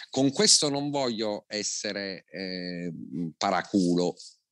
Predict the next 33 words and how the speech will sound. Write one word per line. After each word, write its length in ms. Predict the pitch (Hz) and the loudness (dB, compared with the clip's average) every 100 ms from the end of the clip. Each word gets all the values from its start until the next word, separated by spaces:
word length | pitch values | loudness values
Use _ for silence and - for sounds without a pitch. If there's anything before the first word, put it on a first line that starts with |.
| _ _ _ _ | _ _ _ _
eh, 440 | - 92 92 87 87 | -4 0 0 -2 -2
nel 200 | 104 110 | 0 2
senso, 280 | - 101 113 | 2 2 0
anche 200 | 104 123 | 0 -2
a 40 | |
me, 240 | 117 95 | 0 -2
mm, 380 | 87 90 82 82 | -4 -8 -10 -10
fanno 320 | - - 98 | -8 -4 -4
incazzare 560 | 92 82 95 - 107 101 | -4 -4 -4 0 2 2
un 180 | 90 87 | 0 -2
sacco 360 | - - - 95 | -2 -2 -2 -4
di 120 | 87 | -4
comportamenti 1000 | - 92 - 92 - 92 95 90 - 87 | -6 -8 -8 -10 -8 -4 -4 -4 -6 -6
pubblici 500 | - 120 101 92 - | -2 0 2 0 0
e 100 | 80 | -4
privati, 680 | - 85 80 78 69 - 73 _ _ _ - - - _ _ | -4 -4 -2 -4 -8 -16 -18 _ _ _ -20 -20 -20 _ _
eh, 320 | - 107 104 101 | -6 -4 -2 -2
ma 200 | 110 127 | -2 0
sempre 460 | - 202 226 165 147 | 0 0 0 0 -2
di 200 | 123 - | -4 -8
più 380 | - 151 135 113 - | -6 -4 -2 -4 -8
mi 400 | - 95 92 107 | -12 -8 -4 -2
rendo 320 | 117 131 127 | -2 -2 -2
conto 440 | 127 151 151 - 104 | -4 -4 -4 -6 -8
che 300 | - 107 - | -4 -6 -6
non 360 | 107 120 143 151 | -4 0 0 0
ce 180 | - 131 | -2 -4
ne 80 | |
usciamo 800 | 120 113 - 127 117 87 85 82 | -6 -2 0 0 -4 -8 -10 -14
puntando 500 | - 90 87 95 90 | -14 -14 -6 -6 -4
il 140 | 85 78 | -6 -8
dito. 520 | 80 76 - 76 - _ _ _ _ _ _ _ _ _ _ _ _ _ _ _ _ | -10 -12 -8 -10 -10 _ _ _ _ _ _ _ _ _ _ _ _ _ _ _ _
Ehm, 720 | - 95 90 87 87 90 87 | -2 0 2 0 0 -2 -4